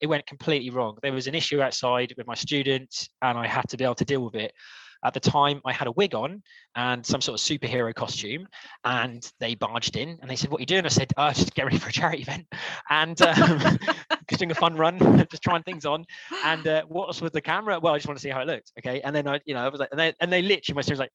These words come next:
"Filming TikTok, aren't you, sir?" "Yeah, yeah, I am." "Okay, well, I'm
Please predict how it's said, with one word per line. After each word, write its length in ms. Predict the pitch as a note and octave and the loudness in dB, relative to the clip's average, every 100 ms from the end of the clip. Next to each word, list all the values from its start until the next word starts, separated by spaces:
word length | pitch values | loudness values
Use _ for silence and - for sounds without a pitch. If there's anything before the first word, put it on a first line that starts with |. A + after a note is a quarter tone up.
| - | -8
"Filming 220 | C3 A2+ | -8 -4
TikTok, 360 | E3 D3+ A#2+ C#3 | -4 -2 -2 0
aren't 140 | D3+ | -2
you, 60 | A#2 | -2
sir?" 280 | B2 A2+ A2 _ _ - | -6 -6 -10 _ _ -2
"Yeah, 260 | C#3 C#3 - _ _ | 2 2 0 _ _
yeah, 160 | D3 D3 | -2 2
I 80 | D3 | 4
am." 220 | C#3 C3+ - E3 | 2 0 0 0
"Okay, 340 | D#3 B2+ A#2+ | 2 0 -2
well, 140 | C3+ | -2
I'm 80 | C3 | -2